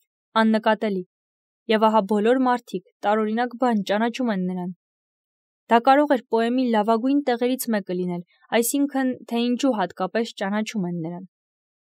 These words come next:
Ժողովուրդն անդիմադրելի մղումով վազում է նրա մոտ, շրջապատում նրան, բազմանում է նրա շուրջ, հետևում նրան։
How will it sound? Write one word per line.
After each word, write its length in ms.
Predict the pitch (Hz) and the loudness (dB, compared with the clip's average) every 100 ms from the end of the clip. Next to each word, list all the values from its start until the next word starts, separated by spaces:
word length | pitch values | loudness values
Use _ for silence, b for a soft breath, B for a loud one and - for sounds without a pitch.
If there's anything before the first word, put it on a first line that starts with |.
| _ _ _ _ - | _ _ _ _ -4
Ժողովուրդն 640 | 247 247 269 294 294 262 247 | 2 4 4 2 0 0 2
անդիմադրելի 680 | 240 233 226 233 233 262 254 | 2 2 2 2 0 0 0
մղումով 520 | 220 226 254 269 220 | 0 0 0 0 0
վազում 280 | 214 208 247 | 0 0 -2
է 80 | 233 | 0
նրա 200 | 220 214 180 | 0 0 -2
մոտ, 220 | 175 _ - | -6 _ -6
շրջապատում 640 | 247 226 233 226 226 214 | -4 0 0 0 -2 -2
նրան, 200 | 190 180 180 _ _ _ - | -4 -6 -10 _ _ _ 2
բազմանում 440 | 233 233 262 277 269 | 4 4 2 2 2
է 60 | |
նրա 200 | 220 214 220 | 0 0 -2
շուրջ, 340 | - 190 - 208 | -4 -10 -6 -6
հետևում 360 | 202 214 208 190 | -2 -2 -2 -2
նրան։ 220 | 180 | -4